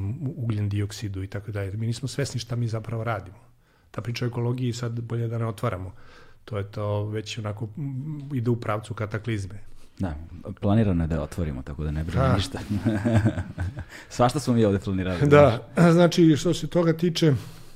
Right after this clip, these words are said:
Speaker 1: tu ogromna razlika i bolje ne, mislim, kako bih rekao, interesantni su ljudi.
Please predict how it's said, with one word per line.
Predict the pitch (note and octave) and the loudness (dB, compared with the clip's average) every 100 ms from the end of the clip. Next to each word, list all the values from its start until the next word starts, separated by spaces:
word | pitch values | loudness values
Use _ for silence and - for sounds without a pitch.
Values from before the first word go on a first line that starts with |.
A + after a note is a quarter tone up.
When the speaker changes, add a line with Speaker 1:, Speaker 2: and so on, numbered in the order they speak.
| - - - - - - - - - - - - - - | -20 -20 -20 -20 -20 -20 -20 -20 -20 -20 -20 -20 -18 -6
Speaker 1:
tu | F3 D#3 | 4 6
ogromna | E3 D#3+ C#3 | 8 8 8
razlika | C3 D3 D3+ D3 | 6 4 2 0
i | |
bolje | C#3+ D3+ C#3+ | 4 4 4
ne, | C#3 E3 | 0 -2
mislim, | D3+ C#3+ C#3 - C3+ B2+ B2+ B2 B2 - | -4 -4 -6 -4 -2 -2 -2 -4 -8 -8
kako | B2+ A#2 | -8 -4
bih | B2 | -4
rekao, | A2 A2 G2+ - - | -4 -4 -6 -10 -6
interesantni | G3+ C#3 C#3 F#3 E3+ | -2 0 2 2 2
su | C3 | 4
ljudi. | D3+ G3 G2+ | 4 4 2